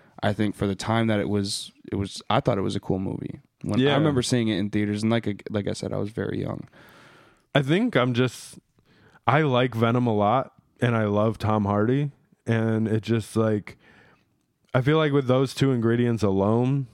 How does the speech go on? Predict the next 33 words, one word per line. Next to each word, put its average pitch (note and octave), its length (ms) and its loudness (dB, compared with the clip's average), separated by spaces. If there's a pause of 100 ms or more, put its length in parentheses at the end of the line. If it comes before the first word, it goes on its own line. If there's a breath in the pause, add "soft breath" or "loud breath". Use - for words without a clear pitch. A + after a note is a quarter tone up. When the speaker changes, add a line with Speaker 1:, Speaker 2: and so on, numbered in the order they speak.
(160)
Speaker 2:
I G#2+ 100 2
feel A#2+ 220 0
like A2+ 300 0
I G#2 140 2
should G2 320 -4
like G2 320 0
these F#2 240 -2
movies E2 420 -4
more. - 320 -6 (180)
Speaker 1:
Mm-hmm. G#2+ 220 0
Speaker 2:
And A2 100 2
I A2 100 2
don't A2 240 0
know, G#2+ 460 0 (720 loud breath)
that's, B2 260 0
that's C#3+ 300 2
definitely B2+ 420 2
a G#2+ 60 0
me G#2 260 2
thing, E3+ 520 0
and, A#2+ 260 0
but B2+ 160 2
I, A#2 280 -2
it B2+ 160 0
also B2 520 2
seems C3 520 -2
like, G#2 480 -2 (1400 soft breath)
it C3 120 2
also D3+ 280 2
seems D3 320 0
like G#2+ 140 2
a G2+ 60 0
popular A2 680 0